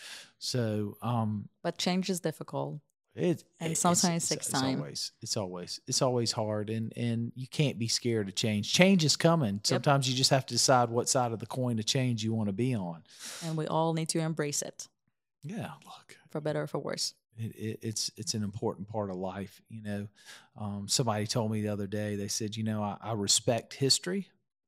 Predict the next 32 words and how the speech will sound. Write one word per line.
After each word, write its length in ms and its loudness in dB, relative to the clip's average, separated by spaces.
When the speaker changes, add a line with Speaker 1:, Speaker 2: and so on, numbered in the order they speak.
Speaker 1:
but 120 -4
I 80 0
don't 240 -2
live 200 -2
in 160 -4
it." 80 -10
Speaker 2:
Mm-hmm. 260 -2
Speaker 1:
And 120 0
it 100 -2
was 220 2
their 140 4
simple 420 2
way 240 0
of 120 -4
saying, 500 0
"Look, 400 -4
you 80 0
know, 120 0
we, 280 -4
we 100 -4
have 180 0
to 100 -2
learn 360 -2
from 160 -10
our 140 -2
past. 420 -2
We 80 0
have 140 -2
to 100 -4
respect 500 -2
our 120 -2
past, 480 -2